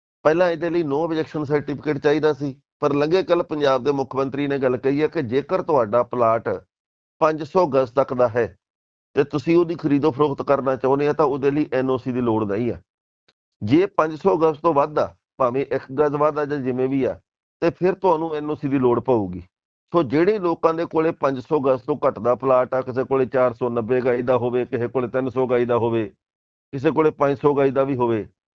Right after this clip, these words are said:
ਤੇ ਉਹਨਾਂ ਨੂੰ ਹੁਣ ਐਨ ਓ ਸੀ ਦੇ ਚੱਕਰ ਦੇ ਵਿੱਚ ਨਹੀਂ ਪੈਣਾ ਪਊਗਾ। ਐਨ ਓ ਸੀ ਦੇ ਕਰਕੇ ਖਰੀਦੋ ਫਰੋਖਤ ਦੀਆਂ ਚੀਜ਼ਾਂ ਦੇ ਵਿੱਚ ਬਹੁਤ ਵੱਡੀ ਦਿੱਕਤ ਆਈ ਸੀ। ਐਨ ਓ ਸੀ ਦੇ ਕਰਕੇ ਲੋਕ ਬੜੇ ਪਰੇਸ਼ਾਨ ਸੀ, ਕਿਉਂਕਿ ਇਹ ਹੈਗੀ ਜੀ ਵਰਗ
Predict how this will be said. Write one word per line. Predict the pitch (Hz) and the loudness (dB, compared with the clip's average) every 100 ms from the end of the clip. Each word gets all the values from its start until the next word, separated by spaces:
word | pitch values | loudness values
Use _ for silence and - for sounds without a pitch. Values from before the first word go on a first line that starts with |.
| _ 160 | _ -4
ਤੇ | |
ਉਹਨਾਂ | 175 175 175 185 180 | -2 0 2 2 0
ਨੂੰ | 170 | -2
ਹੁਣ | 151 160 156 | -2 -2 0
ਐਨ | 143 143 | -2 0
ਓ | 143 | -2
ਸੀ | 143 | -4
ਦੇ | 143 147 | -6 -4
ਚੱਕਰ | 131 - 127 | -4 -4 -2
ਦੇ | 135 | -2
ਵਿੱਚ | 131 147 | -4 -4
ਨਹੀਂ | 160 170 | -2 -2
ਪੈਣਾ | 139 113 | 0 0
ਪਊਗਾ। | 104 127 92 80 - _ _ _ _ - | 0 -2 -2 -10 -14 _ _ _ _ -2
ਐਨ | 151 170 | 0 2
ਓ | 190 | -2
ਸੀ | 190 190 | -2 0
ਦੇ | 185 | 0
ਕਰਕੇ | - 165 170 175 | 0 0 0 -2
ਖਰੀਦੋ | 165 151 147 156 | 0 0 0 0
ਫਰੋਖਤ | 147 143 135 139 | 0 0 -2 0
ਦੀਆਂ | 156 | -2
ਚੀਜ਼ਾਂ | 131 139 143 | 0 -2 0
ਦੇ | 147 | 0
ਵਿੱਚ | 143 147 | 0 0
ਬਹੁਤ | 139 151 | 0 0
ਵੱਡੀ | 143 127 | -2 -2
ਦਿੱਕਤ | 123 - 127 | -2 -2 0
ਆਈ | 131 131 | 0 0
ਸੀ। | 139 135 _ _ _ _ _ _ _ _ _ - | -4 -8 _ _ _ _ _ _ _ _ _ 0
ਐਨ | 131 143 | 0 2
ਓ | 151 | 0
ਸੀ | 151 | 0
ਦੇ | 156 | 0
ਕਰਕੇ | 151 143 151 | 0 0 2
ਲੋਕ | 131 131 131 | 2 2 2
ਬੜੇ | 139 135 | 0 0
ਪਰੇਸ਼ਾਨ | 135 131 120 131 131 | 0 0 0 -2 -2
ਸੀ, | 135 127 113 _ _ _ _ | -4 -6 -6 _ _ _ _
ਕਿਉਂਕਿ | 147 156 185 180 | 0 2 2 2
ਇਹ | 170 190 | 2 2
ਹੈਗੀ | 175 156 | 0 -4
ਜੀ | 165 180 | 0 0
ਵਰਗ | 120 127 123 | 2 0 -2